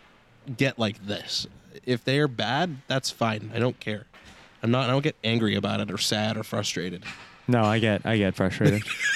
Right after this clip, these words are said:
Speaker 1: <laughs>
Speaker 2: Very invested.
Speaker 1: Very. I'm invested too.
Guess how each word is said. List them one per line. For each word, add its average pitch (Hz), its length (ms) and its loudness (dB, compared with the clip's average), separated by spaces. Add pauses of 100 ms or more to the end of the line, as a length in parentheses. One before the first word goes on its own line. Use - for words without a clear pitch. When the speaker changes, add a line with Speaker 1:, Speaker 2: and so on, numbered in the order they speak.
(160)
Speaker 1:
<laughs> - 480 -6
Speaker 2:
Very 104 280 4
invested. 101 520 2 (200)
Speaker 1:
Very. 127 240 0 (140)
I'm 285 140 0
invested 349 360 4
too. 285 340 4